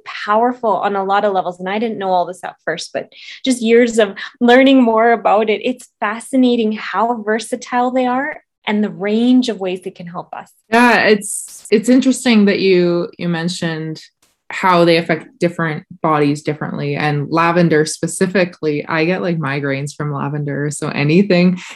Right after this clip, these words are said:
Speaker 2: that everyone's like, "Oh, try this lavender," I'm like, "No, I can't," right? Like, just get that away from me. But how, how do those scents from essential oils affect someone that maybe has, like,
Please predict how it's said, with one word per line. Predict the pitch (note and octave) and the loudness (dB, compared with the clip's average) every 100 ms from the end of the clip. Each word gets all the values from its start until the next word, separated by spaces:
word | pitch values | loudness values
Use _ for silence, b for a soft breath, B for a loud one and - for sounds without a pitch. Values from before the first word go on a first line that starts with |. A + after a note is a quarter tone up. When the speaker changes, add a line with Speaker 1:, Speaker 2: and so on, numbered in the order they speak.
| - | -6
Speaker 2:
that | E3+ D#3+ | 0 2
everyone's | D#3+ E3 | 2 -2
like, | E3 A#3+ | -2 2
"Oh, | E4+ D#4 | 4 4
try | - A3+ | 4 2
this | B3+ B3+ | 2 0
lavender," | F#3 F#3 G3+ F3 | -2 -2 -2 -2
I'm | E3 | -4
like, | D#3 | -8
"No, | D#3 D#3 | -10 -8
I | D3+ | -10
can't," | - D#3+ - - - | -8 -6 -4 -4 -6
right? | - D#3+ E3+ | -4 -2 0
Like, | F3 D#3+ | 0 -2
just | - - | -8 -4
get | D#3+ | -2
that | D#3 | 0
away | D#3+ E3 | 0 0
from | E3+ F#3 G#3 | -2 2 4
me. | A#3 B3+ B B - | 4 0 B B 0
But | A#3+ | 2
how, | A3+ B3+ C4+ F4 E4+ - _ _ - | 2 2 4 4 0 -8 _ _ -6
how | - B3+ C#4+ | 0 2 2
do | C4+ - A#3+ A#3 A3+ A3+ A3 G#3+ - _ - | 0 0 2 2 0 0 0 -2 -6 _ -4
those | G3+ G3+ - | -2 -4 -4
scents | F#3+ F#3 F#3 - | -2 -2 -2 -6
from | F3 | -4
essential | E3+ F3 E3 E3+ | -4 -6 -8 -8
oils | E3+ E3 D#3+ E3 | -4 -2 -2 -4
affect | E3+ - D#3+ | -6 -6 -8
someone | - D#3 D#3 D#3 | -6 -6 -4 -4
that | D3+ - _ - | -6 -8 _ -6
maybe | D#3+ D3+ D3+ | -2 0 0
has, | E3+ D3 C#3+ | -2 -4 -4
like, | C#3+ - | -6 -6